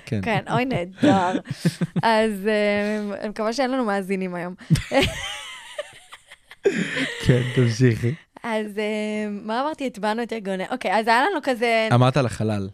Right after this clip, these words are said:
Speaker 2: על
Speaker 1: הריק
Speaker 2: החלל,
Speaker 1: שהרגשת.
Speaker 2: אנחנו, היה לנו גם, היה לי מישהי, אה, לדבר איתה על זה, שהיה לנו כזה נושא משותף.
Speaker 1: מהמם.
Speaker 2: אז היה לנו הרבה, אה, כזה דברים משותפים והקבלות, וזה היה נחמד. יום אחרי, מה עשיתי? אה,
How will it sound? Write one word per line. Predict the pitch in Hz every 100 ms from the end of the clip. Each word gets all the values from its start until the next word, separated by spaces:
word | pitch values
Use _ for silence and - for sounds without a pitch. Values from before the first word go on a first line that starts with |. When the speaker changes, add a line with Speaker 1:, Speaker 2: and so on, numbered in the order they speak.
| - - - -
Speaker 2:
על | 233
Speaker 1:
הריק | 220 226
Speaker 2:
החלל, | 254 202
Speaker 1:
שהרגשת. | 196 196
Speaker 2:
אנחנו, | 208 202 254 240
היה | 233
לנו | 302 285
גם, | 240 233
היה | - 214
לי | 233
מישהי, | 226 220 233 220 208 - - -
אה, | - - -
לדבר | 196 185 190
איתה | 196 196 185
על | 180
זה, | 190
שהיה | 190 196
לנו | 185 190
כזה | 185 185 180
נושא | 175 - 185
משותף. | 185 185 - 170 165 - _ -
Speaker 1:
מהמם. | 160 110 120
Speaker 2:
אז | 120
היה | 196
לנו | 208
הרבה, | 202 190 196
אה, | 196 190 - 190 180 180 180 190 190 _ _
כזה | 226 196
דברים | 190 202 208
משותפים | 214 220 - 214 - 240 226 220
והקבלות, | 208 208 202 208 220 220 214 202
וזה | 190
היה | 196
נחמד. | 196 - 196 214 247 - - _ -
יום | 269 403
אחרי, | - 392 381
מה | 453 -
עשיתי? | - 214 202 - 220 220 - _ _ _ _ _ - 240
אה, | -